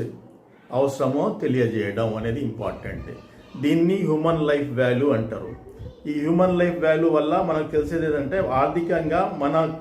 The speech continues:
విలువ అయింది, మనకు అనుకోకుండా ఏమైనా జరిగితే మన కుటుంబానికి ఎంత ఇన్సూరెన్స్ అవసరం అనేది ఏ హ్యూమన్ లైఫ్ వాల్యూ తోటి తెలుస్తుంది.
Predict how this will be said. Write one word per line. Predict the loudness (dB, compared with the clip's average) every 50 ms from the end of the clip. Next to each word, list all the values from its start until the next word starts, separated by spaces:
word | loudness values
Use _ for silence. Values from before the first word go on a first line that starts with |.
| -12 -8 -6
విలువ | -4 -2 0 2 2 2
అయింది, | 2 2 2 0 -2 -4 -4 -2 -2 0 0 -2 -2 -4 -8 -12 -16 -20 -20 -20 -20 -12 -4 0
మనకు | 2 4 4 4 4
అనుకోకుండా | 2 2 2 2 2 4 4 2 2 4 4 4
ఏమైనా | 4 4 2 2
జరిగితే | 2 2 2 2 0 -2 -2 0 -2 0
మన | 0 -2 -2 -4
కుటుంబానికి | -4 -4 -4 -4 -2 -2 0 0 0 2 2 0 0 2 2 2 2 0 -6 -8 -6
ఎంత | -4 -4 -2 -2 0
ఇన్సూరెన్స్ | 0 0 0 0 -2 -2 0 0 0 0 0 -4 -4
అవసరం | -2 0 2 2 0 0 -2 0 0 2 0 0 -2 -4 -10 -12 -10 -6
అనేది | -4 -2 -2 -2 0 0 0 0 2 2 2
ఏ | 2 0 -2 -6 -12 -14 -18 -20 -20 -20 _ -20 -20 -20 -18 -8 -4
హ్యూమన్ | -2 0 2 2 2 2
లైఫ్ | 2 2 0 0 -2 0
వాల్యూ | 0 2 2 0 0
తోటి | 0 0 -2 0 0 -2 -2 -2 -2 -4 -6 -10 -14 -20 -20 -20 -20 -20 -20 -20 -20 -20 -12 -6 -4
తెలుస్తుంది. | -2 -2 -2 -4 -4 -4 -6 -4 -4 -6 -8 -10 -12